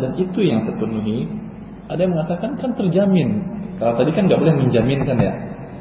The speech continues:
Ini dia pengelolanya, bank menjamin atau tidak kerugian dari dana Anda?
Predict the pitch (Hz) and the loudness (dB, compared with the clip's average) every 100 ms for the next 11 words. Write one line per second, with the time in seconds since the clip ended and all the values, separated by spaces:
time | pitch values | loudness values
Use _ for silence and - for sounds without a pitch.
0 | - - - - 147 160 180 139 127 120 | -16 -18 -18 -8 0 6 6 6 4 6
1 | 117 151 135 147 185 165 131 135 226 220 | 6 4 4 4 4 4 4 4 4 2
2 | 185 185 165 131 104 - - 127 113 120 | 2 4 4 4 2 0 -2 0 2 2
3 | 107 107 110 110 110 107 104 104 101 | 4 2 2 2 4 4 2 0 0